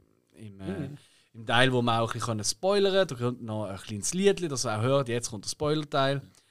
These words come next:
Speaker 1: Ähm, gibt's, äh, kann ich wirklich sagen, was ich kann vorwegnehmen kann? Ähm, die Schauspieler, also gerade, äh, Tochter und Mutter, äh, die sind wahnsinnig gut.
Speaker 2: Mhm.
Speaker 1: Die sind wahnsinnig
Speaker 2: Ja.
Speaker 1: gut sogar, finde ich. Beide.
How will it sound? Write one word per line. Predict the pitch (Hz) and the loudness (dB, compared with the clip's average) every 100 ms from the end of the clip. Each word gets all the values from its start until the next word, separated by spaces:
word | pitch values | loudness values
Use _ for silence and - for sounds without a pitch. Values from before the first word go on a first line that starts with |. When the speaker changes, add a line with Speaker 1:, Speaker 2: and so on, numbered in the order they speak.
| _ _ _ | _ _ _
Speaker 1:
Ähm, | 131 120 120 113 - _ _ - _ _ _ _ - | -2 2 2 0 -8 _ _ -20 _ _ _ _ -2
gibt's, | 143 160 160 - - | 6 6 6 -2 0
äh, | 131 139 135 131 - _ _ _ _ - | 0 2 2 -2 -8 _ _ _ _ -4
kann | 151 | 4
ich | 156 | 4
wirklich | 175 - | 6 4
sagen, | 151 156 156 147 | 4 4 4 2
was | 151 | 4
ich | 165 | 2
kann | 135 151 | 0 0
vorwegnehmen | - 143 139 139 147 151 151 | 0 -2 0 0 -2 -2 2
kann? | 135 | 2
Ähm, | 131 135 _ | 0 -2 _
die | - | 0
Schauspieler, | 139 175 180 - 170 170 175 | 2 2 0 -2 0 0 0
also | 139 127 | 0 0
gerade, | 147 143 131 | 0 0 0
äh, | 131 131 117 - | 0 -2 -6 -2
Tochter | 147 139 - 135 | -2 -2 -4 -2
und | 123 | 0
Mutter, | 139 175 175 170 170 156 - | 2 0 -2 -6 -6 -8 -6
äh, | 120 123 | -2 -2
die | 120 | 0
sind | 120 120 | -2 0
wahnsinnig | 120 131 143 143 127 | 2 2 2 -2 -2
gut. | 131 160 175 - _ | -4 -6 -6 -14 _
Speaker 2:
Mhm. | 131 | -12
Speaker 1:
Die | 131 | -10
sind | 147 117 113 | -10 -14 -14
wahnsinnig | 117 147 180 170 156 156 147 | -4 -2 0 0 0 0 -4
Speaker 2:
Ja. | _ - | _ -8
Speaker 1:
gut | 151 160 - | -4 -4 -6
sogar, | - 135 139 143 | -8 -8 -4 -4
finde | 143 143 139 143 | -4 -4 -4 -4
ich. | 131 | -2
Beide. | 110 117 151 190 | 2 2 2 -2